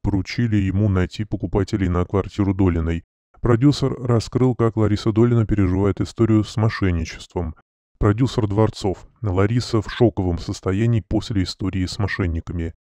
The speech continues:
Певица Лариса Долина, которая стала жертвой мошенников с Украины, находится в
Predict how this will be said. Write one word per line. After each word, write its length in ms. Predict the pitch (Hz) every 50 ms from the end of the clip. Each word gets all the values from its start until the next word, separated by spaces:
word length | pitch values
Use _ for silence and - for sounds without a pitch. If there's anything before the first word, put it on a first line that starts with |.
| _ _ _ _ _ _ _
Певица 360 | 139 131 147 135 - - 135
Лариса 320 | 127 127 120 110 - 123
Долина, 340 | 107 123 131 135 123 117 110
которая 320 | - 113 - 107 104 107
стала 300 | 101 - - 117 107 101
жертвой 320 | 87 104 110 101 - 107 101
мошенников 680 | 92 92 - - 110 104 98 98 - - 98 90 -
с 120 | - - -
Украины, 440 | - - 104 98 98 110 117 120 120
находится 580 | 104 101 - - 110 104 110 107 - - 113
в 260 | 107 107 110 113 -